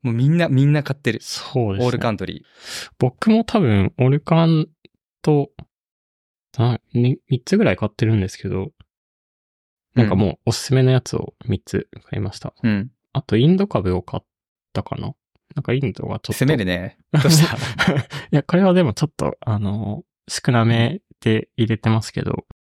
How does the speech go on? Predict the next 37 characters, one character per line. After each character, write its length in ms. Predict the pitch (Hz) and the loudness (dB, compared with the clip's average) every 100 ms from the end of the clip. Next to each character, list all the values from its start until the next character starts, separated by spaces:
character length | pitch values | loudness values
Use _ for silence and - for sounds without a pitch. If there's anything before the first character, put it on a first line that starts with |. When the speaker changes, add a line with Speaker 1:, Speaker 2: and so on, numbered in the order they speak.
| _ _ _ _ _ - | _ _ _ _ _ -6
Speaker 2:
な 40 | 123 | 0
ん 20 | |
か 80 | 113 | 2
イ 60 | |
ン 80 | 117 | 4
ド 80 | 127 | 2
株 220 | - - - | 0 0 0
が 280 | - 95 - - | -2 -2 -2 2
伸 140 | 117 | 4
び 140 | 110 104 | 4 2
る 100 | 95 | 2
と 120 | 90 | 0
い 140 | 95 | 0
う 160 | 104 - | 0 -4
話 320 | - 98 - | -2 -2 0
を 80 | 95 | 2
見 140 | 104 101 | 2 2
た 120 | - | 0
の 140 | 98 | -2
で、 180 | - - _ - - - _ _ _ _ - | -4 -8 _ -20 -20 -20 _ _ _ _ -18
そ 320 | - - 92 | -16 -6 -4
こ 120 | - | 0
に 240 | 92 - - | 0 -2 -6
入 120 | - | -6
れ 100 | 98 | -4
て 140 | 90 90 | -2 -4
み 100 | 90 | -4
た 140 | - | -8
っ 40 | - | -12
て 120 | - | -8
感 160 | 92 | -8
じ 80 | 95 | -6
で 100 | - | -8
す 160 | 117 | -10
ね。 40 | |
Speaker 1:
う 20 | |
ん。 40 | 139 | -10